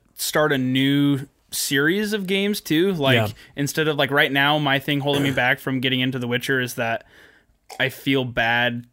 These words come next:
Speaker 1: not playing the previous Witcher game slash reading the, and I know it's not that important, or
Speaker 2: No
Speaker 1: reading the
Speaker 2: one
Speaker 1: Witcher
Speaker 2: has.
Speaker 1: books. Yeah, yeah, yeah, I know. But for me, that's an issue. Or, like, with,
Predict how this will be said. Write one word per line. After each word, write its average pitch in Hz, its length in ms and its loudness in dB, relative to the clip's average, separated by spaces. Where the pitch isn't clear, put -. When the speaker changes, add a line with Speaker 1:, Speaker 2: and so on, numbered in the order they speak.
Speaker 1:
not 123 480 -4
playing 123 480 -2
the 117 80 -4
previous 131 400 -2
Witcher 139 200 -2
game 135 260 0
slash 131 280 -2
reading 131 360 0
the, 120 220 -2
and 131 200 0
I 147 80 4
know 151 280 2
it's 123 260 -8
not 120 160 -2
that 110 120 -2
important, 120 300 -2
or 120 60 4
Speaker 2:
No 131 80 6
Speaker 1:
reading 127 160 6
the 123 40 6
Speaker 2:
one 117 100 4
Speaker 1:
Witcher 113 160 0
Speaker 2:
has. 110 100 -2
Speaker 1:
books. 131 300 0
Yeah, 117 440 0
yeah, 139 160 0
yeah, 113 160 0
I 135 100 0
know. 123 220 -2
But - 280 2
for 180 140 2
me, 175 260 2
that's 143 240 2
an 143 80 0
issue. 127 420 0
Or, 131 300 0
like, 127 360 -2
with, - 260 -2